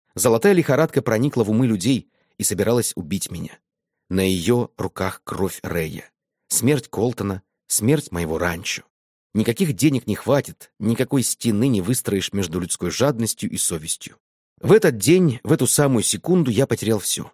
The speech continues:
Не осталось ничего. Ничего. Вот и всё, чем окончилась моя победа. Я стремился победить на скачках,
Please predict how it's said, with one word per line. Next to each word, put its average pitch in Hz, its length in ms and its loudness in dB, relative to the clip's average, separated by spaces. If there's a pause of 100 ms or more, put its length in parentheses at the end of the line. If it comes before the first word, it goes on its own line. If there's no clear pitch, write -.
(100)
Не 110 140 2
осталось 143 500 2
ничего. 120 920 -2 (260)
Ничего. 92 880 -4 (380)
Вот 170 200 2
и 113 40 2
всё, - 320 -6 (340)
чем 92 200 -2
окончилась 156 540 -2
моя 92 280 0
победа. 76 420 -10 (640)
Я 120 180 4
стремился 117 440 0
победить 95 320 -2
на 101 100 -2
скачках, - 500 -2